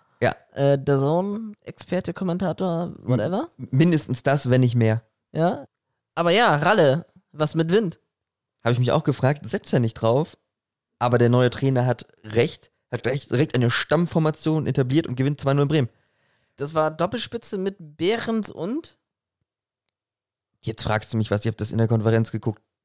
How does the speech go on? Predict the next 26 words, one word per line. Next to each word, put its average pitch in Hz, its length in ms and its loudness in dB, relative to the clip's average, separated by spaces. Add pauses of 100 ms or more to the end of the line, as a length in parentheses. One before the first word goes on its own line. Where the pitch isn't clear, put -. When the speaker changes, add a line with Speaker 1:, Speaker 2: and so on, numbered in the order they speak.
(300)
Speaker 1:
Nico 143 180 -4
Kovac 147 240 2
ist - 100 -8
ja 160 60 2
nicht 147 140 0
mehr 143 100 2
Trainer, 143 280 2
Wolfsburg 120 280 0
ist - 140 -8
mir 127 140 2
egal. 127 300 0 (180)
Speaker 2:
<laughs> 285 640 0 (1200)
Ja, 143 140 -2
warte, 156 140 -4
ich, 135 180 -10
ich, - 200 -14
äh, 139 340 -6
ich - 180 -14 (120)
recherchiere 156 600 -2
gerade. 143 440 -6 (500)
Ähm. 135 880 -10
Speaker 1:
Die 117 80 -2
Bundesrasenschau 123 840 0
Live-Recherche, 110 920 -2
Recherche, 107 600 -2
Recherche, - 540 -8